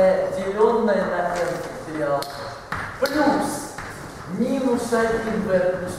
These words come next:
первой степени, деленное на n плюс один. Смотрите, я начал с вот такого выражения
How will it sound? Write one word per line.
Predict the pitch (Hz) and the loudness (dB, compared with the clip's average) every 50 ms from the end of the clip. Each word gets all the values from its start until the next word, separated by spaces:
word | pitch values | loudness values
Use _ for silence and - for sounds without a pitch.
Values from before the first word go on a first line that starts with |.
| - - 170 | -8 -8 -4
первой | 165 160 - 151 - 135 135 | -2 0 0 0 -2 -4 -6
степени, | - - - - 247 262 254 262 208 202 - 226 - - - - - | -8 -8 -8 -6 -6 -4 -4 -4 -6 -6 -6 -8 -8 -8 -10 -10 -8
деленное | 151 160 160 185 190 208 214 208 208 - - - - - - - - 117 | -8 -6 -4 -2 -2 -2 -2 -2 -2 -2 0 0 0 -2 -2 -4 -6 -6
на | 123 131 131 - - | -4 -4 -4 -4 -6
n | 135 135 135 135 - | -6 -6 -6 -8 -8
плюс | - 117 - - 117 | -8 -10 -10 -10 -10
один. | 107 107 - - - - - - - - - - - - - - - - - - - - - - - - - - - - - - - - - - | -10 -8 -8 -6 -6 -8 -8 -10 -12 -12 -14 -10 -6 -6 -4 -4 -6 -6 -8 -10 -12 -12 -14 -14 -14 -14 -16 -16 -16 -16 -18 -18 -16 -16 -12 -4
Смотрите, | - 233 233 240 240 220 - - - - - - 254 - | 2 4 6 6 6 6 4 2 0 -2 -2 -4 -4 0
я | 226 233 233 247 | 2 4 6 6
начал | 254 277 269 254 262 - - - - - - - | 8 8 10 10 10 8 8 6 6 4 4 2
с | - - - | 0 -2 -2
вот | 202 208 208 | 0 0 2
такого | 202 196 196 196 226 214 185 - - | 4 4 4 6 6 6 6 6 6
выражения | - - 220 - - 294 302 277 247 - - - - | 6 6 4 4 4 2 2 2 0 0 -2 -2 -4